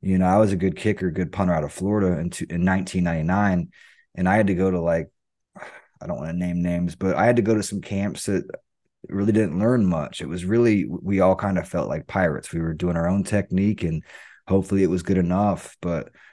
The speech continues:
now I, I think that we've, we've worked hard, um, and, and now we've got, like, a third and fourth generation of people like you, uh, who are gonna take it to, to somewhere else, you know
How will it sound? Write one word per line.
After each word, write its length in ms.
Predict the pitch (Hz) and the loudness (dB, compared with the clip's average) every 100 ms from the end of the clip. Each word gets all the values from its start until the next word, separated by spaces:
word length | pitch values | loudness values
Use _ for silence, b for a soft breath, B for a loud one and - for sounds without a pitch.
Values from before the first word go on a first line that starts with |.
| _ | _
now 320 | 92 113 127 | 0 4 6
I, 280 | 101 67 53 - _ | 4 2 -2 -10 _
I 60 | - | -14
think 340 | - 107 101 | -4 -4 -2
that 160 | 95 82 | -2 -2
we've, 240 | 87 95 | 0 0
we've 280 | 76 92 85 | 0 -2 0
worked 200 | 95 78 | -2 -4
hard, 540 | - - 90 80 76 - _ - | -6 0 2 2 -2 -10 _ -10
um, 340 | 82 80 78 | -6 -4 -6
and, 280 | - 82 82 | -6 -6 -4
and 160 | - 85 | -4 0
now 160 | 90 | 0
we've 160 | 90 82 | 0 0
got, 200 | 85 85 | 0 0
like, 140 | 82 | -2
a 80 | 82 | -4
third 300 | - 87 85 | -4 -4 -2
and 120 | 80 | -4
fourth 220 | - 90 82 | -4 -4 -2
generation 400 | 87 85 80 78 | -2 -2 -4 -8
of 80 | |
people 240 | 73 76 78 | -8 -8 -4
like 260 | 78 78 | -4 -6
you, 340 | 80 82 95 95 b b b b _ _ - | -6 -2 -2 -4 b b b b _ _ -4
uh, 320 | 87 85 80 | 0 0 0
who 140 | 92 | 0
are 60 | 92 | 0
gonna 120 | 90 | 0
take 220 | 82 87 | 0 -4
it 100 | 80 | -4
to, 180 | - 90 | -4 -6
to 200 | - - | -6 -10
somewhere 380 | 85 95 85 80 | -2 0 0 0
else, 420 | 92 101 - - - | 0 -2 -4 -16 -14
you 120 | 78 | -8
know 300 | 78 80 71 | -6 -6 -8